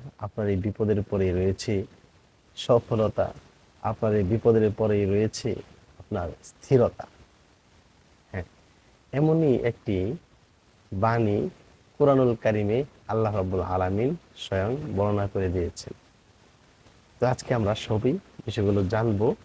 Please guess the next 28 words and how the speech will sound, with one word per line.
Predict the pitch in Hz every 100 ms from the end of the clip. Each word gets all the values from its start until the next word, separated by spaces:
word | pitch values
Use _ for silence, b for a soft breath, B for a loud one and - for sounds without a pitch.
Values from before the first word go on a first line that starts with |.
| - _ -
এই | 98
ভাঙা | 90 107 117
হৃদয়টাকে | 117 113 113 107 101
শক্ত | - - - 110
করার | 113 110 107
জন্য | 120 120 127 156 - _ _
এবং | 107 95 90 - - - - -
সঠিক | - 113 113 -
পথে | 104 - -
চলে | 123 117
আসার | 107 104 95
জন্য, | 104 104 117 156 - - _ _ _ -
সকল | - 147 131 101 -
কষ্ট | 120 -
দূর | 113 90 127 127
করে, | 139 127
বিপদ | 104 110 101
আপদ | 104 90
দূর | 107 117 -
করে | 139 147
কীভাবে | - 90
আমরা | 87 95 120
একটা | 165 - - - 90
মুক্ত | 95 127 - 135
জীবনে | 127 117 107
বসবাস | 98 - 95 92
করতে | - 104 110
পারি, | 117 127